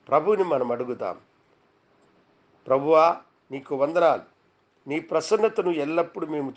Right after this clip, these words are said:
చూసే భాగ్యమును మాకు అనుగ్రహించమని, నీ ప్రియబిడ్డలను దీవించి ఆశీర్వదించమని,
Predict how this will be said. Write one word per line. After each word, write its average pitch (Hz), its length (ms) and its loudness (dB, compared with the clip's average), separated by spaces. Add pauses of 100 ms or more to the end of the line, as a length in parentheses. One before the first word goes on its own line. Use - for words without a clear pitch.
చూసే 156 240 -8
భాగ్యమును 139 580 0
మాకు 117 340 -4
అనుగ్రహించమని, 156 680 -6 (600)
నీ 143 120 -2
ప్రియబిడ్డలను 185 680 2
దీవించి 151 640 -6
ఆశీర్వదించమని, 123 1000 -4